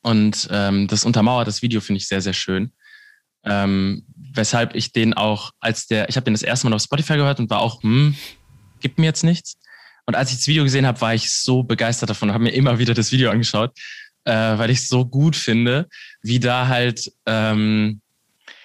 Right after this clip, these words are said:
so, so Klischees gemimt werden, die auch eben in so einer, keine Ahnung, Großstadt, Start-up, ähm, zielorientierte, junge Entrepreneure,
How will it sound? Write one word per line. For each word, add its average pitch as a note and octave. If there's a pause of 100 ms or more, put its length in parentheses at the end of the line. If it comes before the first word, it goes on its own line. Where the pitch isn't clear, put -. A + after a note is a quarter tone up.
(220)
so, A#2
so A#2
Klischees -
gemimt B2+
werden, G#2+ (160)
die B2+
auch D3+
eben C3+
in C3
so B2
einer, B2 (960)
keine B2+
Ahnung, C3 (260)
Großstadt, C3+ (300)
Start-up, B2 (360)
ähm, G#2+ (360)
zielorientierte, A#2
junge A#2
Entrepreneure, A#2